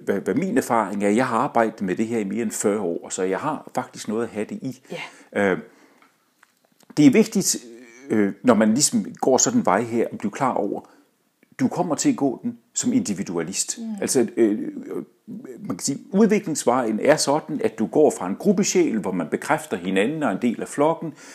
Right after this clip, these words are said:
Speaker 1: til at du skiller dig ud og går en individualistisk vej. Og jeg tror, at det kommer, øh, enhver dansker og ethvert menneske til hen ad vejen, at skille sig ud af den gamle gruppesjæl og gå en individualistisk vej. Og den kan være ensom nu og da.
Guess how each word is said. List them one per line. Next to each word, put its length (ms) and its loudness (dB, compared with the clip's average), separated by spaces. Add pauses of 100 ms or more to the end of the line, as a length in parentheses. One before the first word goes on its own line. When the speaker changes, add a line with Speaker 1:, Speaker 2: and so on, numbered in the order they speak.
(260)
Speaker 1:
til 120 4
at 120 4
du 60 -2
skiller 280 2
dig 120 2
ud 160 2
og 140 0
går 160 2
en 120 0
individualistisk 920 -2
vej. 220 -6 (440)
Og 80 0
jeg 100 2
tror, 260 4
at 140 0
det 100 0
kommer, 320 -4 (180)
øh, 240 -2
enhver 240 0
dansker 380 0
og 160 -6
ethvert 240 -2
menneske 340 -2
til 160 -4
hen 160 -6
ad 60 -4
vejen, 400 -2
at 60 -4
skille 240 -2
sig 140 2
ud 120 0
af 160 -8
den 140 -8
gamle 260 -4
gruppesjæl 640 -2 (240)
og 120 -8
gå 240 2
en 160 0
individualistisk 960 -2
vej. 180 -4 (800)
Og 140 0
den 120 6
kan 140 -8
være 100 2
ensom 320 -4
nu 240 -4
og 80 -6
da. 160 0